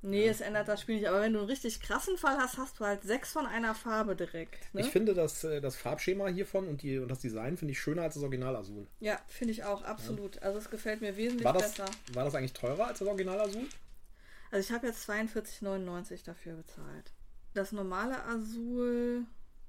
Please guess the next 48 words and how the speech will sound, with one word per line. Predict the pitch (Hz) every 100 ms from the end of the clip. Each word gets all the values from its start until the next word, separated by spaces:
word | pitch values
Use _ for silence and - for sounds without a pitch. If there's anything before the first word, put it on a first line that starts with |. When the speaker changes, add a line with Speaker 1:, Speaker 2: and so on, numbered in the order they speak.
| - - - - -
Speaker 1:
gibt's | - 196 -
hier | 202
gerade | 190 196 190
nur | 185 190 185 180
in | 170
Englisch, | 165 170 214 285 -
kostet | 254 240 233
auch | 165 -
zweiundvierzig | - 165 156 - 165 - -
neunundneunzig. | 165 156 160 156 - - -
Speaker 2:
Ja, | 95 95 -
also | - 110
da | 110 120 131
würde | 127
ich, | 123
ehrlich | 131 - 127
gesagt, | 120 123 120
wer | 117
da, | 117 113
wer | 113
sich | 120
für, | - 120 123 123
wer | 123
noch |
kein | 123 147
Azul | - 123 135 123
hat | 165 - - - - - - - -
und | 139 131 127
Speaker 1:
Ja. | 135
Speaker 2:
sich | 123 139
ein | 123
Azul | 123 120 135
kaufen | 123 143 156
will | 156 160 156 - -
und | 135 127 127
sich | 135 131
für | 135
das | 123 - - 139
Grund-, | 135 143 165 -
also | 123
für | 127
das | 123
erste | 135 151 -
Azul | 139 147
entscheidet, | 139 131 131 120 117
würde | 123
ich | -
echt | 131 - -